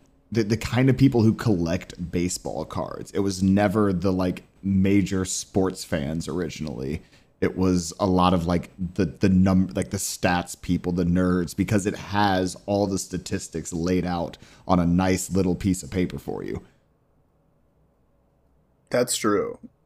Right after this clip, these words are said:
Speaker 1: Like,
Speaker 2: all the stat people are baseball card heads. <laughs> But also some of the, like,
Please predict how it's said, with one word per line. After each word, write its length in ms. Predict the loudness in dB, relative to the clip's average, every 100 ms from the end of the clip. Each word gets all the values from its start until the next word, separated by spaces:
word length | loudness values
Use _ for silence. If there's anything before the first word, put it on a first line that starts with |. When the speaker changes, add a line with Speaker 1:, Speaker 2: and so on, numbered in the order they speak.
| _
Speaker 1:
Like, 420 | 4 4 2 -8 _ _
Speaker 2:
all 240 | 8 8
the 100 | 8
stat 340 | 4 4 4 2
people 340 | -4 -2 -4
are 80 | -2
baseball 460 | -2 -2 -4 -8
card 260 | -6 -6 -2
heads. 320 | -2 0 0
<laughs> 100 | -2 -14 -20 -20 _ _ _ _ _ _ _
But 140 | 6 8
also 400 | 10 10 12 10
some 300 | 10 8 8
of 160 | 4
the, 100 | 4
like, 340 | 4 6 4